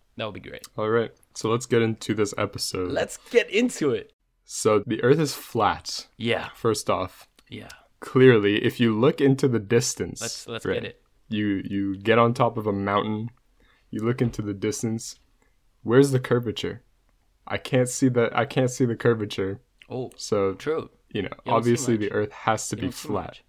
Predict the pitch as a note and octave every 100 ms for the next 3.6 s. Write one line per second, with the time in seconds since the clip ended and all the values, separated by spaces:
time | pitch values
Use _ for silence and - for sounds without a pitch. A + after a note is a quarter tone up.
0 | _ - G2+ G2 - F#2+ - F2+ - A2
1 | G2+ F2+ - _ _ _ _ A2+ F2 F#2+
2 | F#2 E2 G2 G#2 F2+ F2 F2+ - G#2 F2
3 | - - E2+ F#2 E2